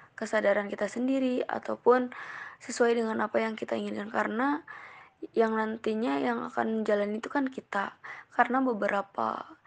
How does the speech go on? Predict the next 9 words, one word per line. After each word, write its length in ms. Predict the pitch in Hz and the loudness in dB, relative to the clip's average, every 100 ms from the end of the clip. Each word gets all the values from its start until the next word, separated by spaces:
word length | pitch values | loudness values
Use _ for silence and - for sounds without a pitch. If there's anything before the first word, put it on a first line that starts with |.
| - - - _ 226 | -18 -16 -20 _ 0
beberapa 880 | 196 208 214 - - - - - - - | 2 0 0 -4 -2 -2 -2 -4 -8 -6
pengalaman 560 | 226 226 220 214 220 208 | 0 4 6 4 2 -2
juga 480 | 185 196 240 285 - - - - - - | 0 4 4 2 -6 -20 -20 -20 -20 0
ada 320 | 226 226 262 | 2 2 0
tuh 240 | 277 294 - | 2 2 4
orang 320 | 214 233 269 | 4 2 2
yang 140 | 240 | 0
emang, 400 | 220 220 254 254 - - - - _ _ _ _ _ _ | -4 -4 -6 -8 -14 -20 -20 -20 _ _ _ _ _ _
apa 260 | - - | -20 -8